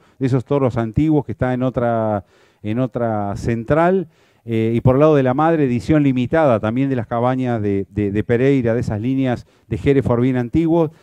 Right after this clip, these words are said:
Básicamente, toros que, como les hablaba en su momento de los toros escoceses Angus, estos toros tienen esa virtud de poner,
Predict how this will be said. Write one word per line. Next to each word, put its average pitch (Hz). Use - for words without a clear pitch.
Básicamente, 156
toros 160
que, 127
como 120
les 117
hablaba 156
en 156
su 147
momento 143
de 120
los 117
toros 139
escoceses 127
Angus, 180
estos 165
toros 175
tienen 160
esa 156
virtud 131
de 110
poner, 127